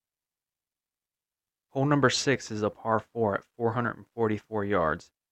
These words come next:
It's called the Sidewinder. This downhill dogleg right hole, where balls can roll left into the trees off the tee, has seen more bogeys than any other hole. An accurate tee shot is necessary to leave a long second shot from a sloping lie.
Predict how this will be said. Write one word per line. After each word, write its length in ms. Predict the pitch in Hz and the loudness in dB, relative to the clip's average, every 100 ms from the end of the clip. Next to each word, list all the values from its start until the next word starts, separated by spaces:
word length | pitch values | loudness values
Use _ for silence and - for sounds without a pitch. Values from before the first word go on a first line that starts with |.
| _ _ _ | _ _ _
It's 140 | _ | _
called 160 | 123 117 | -6 -6
the 60 | 117 | -4
Sidewinder. 880 | - 117 107 - 92 92 92 98 - - | 2 4 4 -2 -14 -14 -10 -10 -12 -12
This 160 | 110 | -12
downhill 720 | - 110 117 117 117 113 107 - | -6 0 0 0 -2 -4 -4 -10
dogleg 460 | 101 104 104 104 98 | -8 -6 -6 -8 -4
right 240 | 104 104 | -2 -2
hole, 400 | - 95 92 95 - _ _ | -4 -4 -4 -4 -10 _ _
where 120 | 104 | -12
balls 340 | - 98 101 | -6 -2 -2
can 160 | - 107 | -4 -12
roll 240 | 104 101 | -4 -2
left 300 | 101 101 - | 0 -4 -4
into 240 | 101 95 101 | -16 -18 -14
the 80 | 98 | -14
trees 420 | - 104 98 - | -12 -12 -10 -10
off 140 | 98 | -10
the 260 | - _ - | -14 _ -12
tee, 240 | 95 90 - _ _ | -12 -12 -18 _ _
has 100 | 107 | -10
seen 280 | - - 113 | -8 -4 -2
more 200 | 107 123 | 2 0
bogeys 500 | 120 107 107 110 104 | 2 2 4 2 -2
than 140 | 104 87 | -8 -10
any 280 | 101 101 | -6 -4
other 180 | 98 98 | -4 -6
hole. 380 | 92 92 73 - _ _ _ _ | -8 -8 -8 -10 _ _ _ _
An 100 | 110 | -6
accurate 560 | 107 110 - 135 131 _ | -2 -2 -4 -6 -6 _
tee 180 | 117 110 | -8 -6
shot 360 | - 107 - | 0 0 0
is 100 | 104 | -4
necessary 640 | 110 101 - - 104 104 101 | -10 -10 -10 -14 -10 -8 -10
to 140 | 107 | -10
leave 140 | 104 | -10
a 40 | 98 | -8
long 380 | 98 101 104 104 | -8 -6 -6 -10
second 320 | - 104 - | -12 -14 -12
shot 460 | - 104 98 101 - _ _ _ _ _ _ - | -8 -4 -2 -4 -8 _ _ _ _ _ _ -16
from 120 | 98 | -14
a 40 | |
sloping 480 | - 107 101 95 101 | -14 -6 -6 -6 -10
lie. 260 | 87 80 | -8 -10